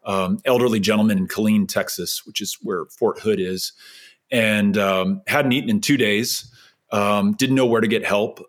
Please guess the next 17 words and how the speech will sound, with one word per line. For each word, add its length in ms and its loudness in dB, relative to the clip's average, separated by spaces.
Uh, 360 0
we 140 0
connected 440 0
him 440 0
with 520 -2
the 80 -6
Skyline 640 2
Baptist 480 -4
Church 340 -2
in 80 -4
Killeen, 380 -4
which 160 -6
is 140 -6
the 380 -4
local 320 0
warming 360 2
center. 440 -2